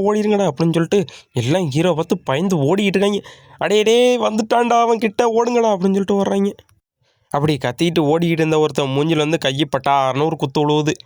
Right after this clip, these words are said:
யாரான்னு பார்த்தா அங்கிட்டு ஒருத்தன் நிக்கிறான். "அடா சை, ஒரு சின்ன பையலை கூட உங்களால அடிக்க முடியலையேடா, நான் அடிக்கிறேன்டா இருங்கடா" அப்படின்னு சொல்லிட்டு அவன் அவனை அடிச்சு போட்டு பேசிக்கிட்டு இருக்கான். "அடே சின்ன பயலே,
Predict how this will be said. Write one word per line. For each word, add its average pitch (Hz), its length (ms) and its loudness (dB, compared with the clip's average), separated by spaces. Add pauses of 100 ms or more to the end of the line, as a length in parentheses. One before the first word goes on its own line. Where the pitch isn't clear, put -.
(280)
யாரான்னு 143 380 0
பார்த்தா 135 300 -2
அங்கிட்டு 143 240 -2
ஒருத்தன் 139 260 0
நிக்கிறான். 143 300 -4 (640)
"அடா 127 240 -2
சை, 165 160 0 (360)
ஒரு 123 200 -2
சின்ன 185 300 2
பையலை 185 180 0
கூட 175 140 2
உங்களால 170 280 0
அடிக்க 151 220 -2
முடியலையேடா, 151 420 0 (540)
நான் 139 260 0
அடிக்கிறேன்டா 175 400 0
இருங்கடா" 151 240 0
அப்படின்னு 147 260 0
சொல்லிட்டு 147 240 0
அவன் 147 320 0 (240)
அவனை 135 220 0
அடிச்சு 135 280 -2
போட்டு 143 300 0 (200)
பேசிக்கிட்டு 139 360 -2
இருக்கான். 135 180 -2 (180)
"அடே 139 280 -2
சின்ன 151 340 0 (200)
பயலே, 147 260 2